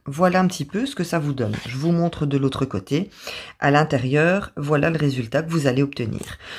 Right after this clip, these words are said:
Vous pouvez l'utiliser soit sur vos couvertures et les plus petits, vous pouvez les utiliser donc sur des petites pages ou pourquoi pas sur vos cartes A T C.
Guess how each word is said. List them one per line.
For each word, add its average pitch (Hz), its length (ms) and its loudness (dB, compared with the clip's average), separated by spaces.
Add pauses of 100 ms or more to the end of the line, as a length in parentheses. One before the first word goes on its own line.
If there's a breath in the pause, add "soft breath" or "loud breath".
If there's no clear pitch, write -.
(160 loud breath)
Vous 180 160 0
pouvez 214 240 0
l'utiliser 196 640 2
soit 175 440 2
sur 147 200 0
vos 143 160 0
couvertures 151 800 0
et 175 100 4
les 170 120 4
plus 147 180 -2
petits, 135 300 -4
vous 165 140 -4
pouvez 135 260 -2
les 135 240 0
utiliser 123 500 -2
donc 147 300 0
sur 143 240 -4
des 139 80 4
petites 127 340 -2
pages 185 340 2 (300 loud breath)
ou 180 120 2
pourquoi 143 520 -2
pas 185 140 -4
sur 196 240 -2
vos 160 120 4
cartes 160 280 -2
A 151 40 0
T 120 140 -6
C. - 220 -8